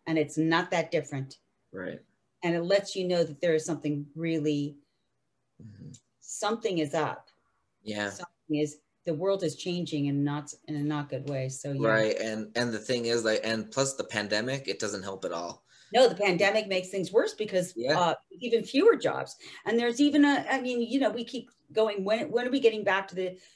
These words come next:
Speaker 1: to normal? Well, w-
Speaker 2: Right.
Speaker 1: well, it's possible that this is the new normal to some degree.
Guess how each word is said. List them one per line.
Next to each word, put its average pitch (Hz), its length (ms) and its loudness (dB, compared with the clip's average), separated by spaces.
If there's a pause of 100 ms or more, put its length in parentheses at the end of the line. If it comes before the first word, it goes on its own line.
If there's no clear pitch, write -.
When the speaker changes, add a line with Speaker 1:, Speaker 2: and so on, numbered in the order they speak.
(240)
Speaker 1:
to 196 140 -4
normal? 190 560 0
Well, 180 240 2 (180)
w- 170 180 -6
Speaker 2:
Right. - 80 -4
Speaker 1:
well, 180 220 2 (120)
it's 185 160 -8
possible 226 520 0
that 170 140 -2
this 180 220 -6
is 202 220 -4
the 196 80 -2
new 185 200 -2
normal 175 340 0
to 175 120 -10
some 175 260 -8
degree. 151 520 -4